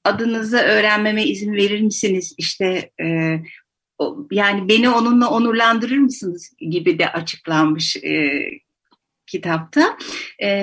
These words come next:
adını koymayı söylemiştik, geçiyorum. Yani yapılacak işin karşılığını kararlaştırmak anlamının yanına fiyatı da, e, eklemiştik.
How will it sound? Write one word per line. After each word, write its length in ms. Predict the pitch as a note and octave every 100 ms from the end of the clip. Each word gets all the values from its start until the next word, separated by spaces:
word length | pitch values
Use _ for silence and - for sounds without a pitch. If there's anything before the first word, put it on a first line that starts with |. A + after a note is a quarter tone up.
| G3+ G3 F#3+ F#3 E3 D3+ D#3+ - _ _ -
adını 340 | B3+ D4+ D#4+
koymayı 440 | E4+ E4 D#4 D4+ D4
söylemiştik, 720 | F4 E4 C#4+ G#3+ - - -
geçiyorum. 640 | B3+ B3+ D4+ A#3+ A3 F4+
Yani 440 | C4 B3+ B3 B3+ B3+ - -
yapılacak 600 | A#3+ B3+ C4+ C#4 C#4+ C4
işin 220 | - C4+
karşılığını 1120 | C4 C4 B3+ - B3+ A#3+ B3 A#3+ A3+ A3+ B3+
kararlaştırmak 880 | C4 A#3 A3 G#3+ A3 A3 A3 A3+ A#3 -
anlamının 480 | G3 F#3+ F3+ F3+ F#3
yanına 380 | G#3 G3 A3 D4
fiyatı 420 | C#4+ A#3 - G3
da, 200 | F#3 D3+ -
e, 140 | D#3
eklemiştik. 840 | D#3 D3 - - F3 F3+ - -